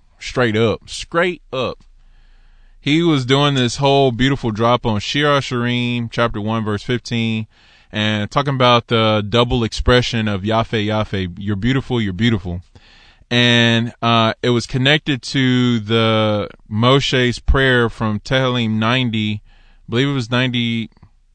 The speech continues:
uh, I can't remember, uh, "Establish the work of your hands." Uh, what verse was that? Uh, I'm gonna have to use a regular Bible first. "Works of your hands." There was a prayer.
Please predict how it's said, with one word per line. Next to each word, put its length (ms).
uh, 220
I 20
can't 220
remember, 600
uh, 260
"Establish 440
the 60
work 240
of 100
your 100
hands." 680
Uh, 340
what 280
verse 320
was 160
that? 240
Uh, 60
I'm 320
gonna 120
have 80
to 100
use 180
a 60
regular 360
Bible 340
first. 720
"Works 640
of 140
your 140
hands." 2500
There 140
was 100
a 60
prayer. 720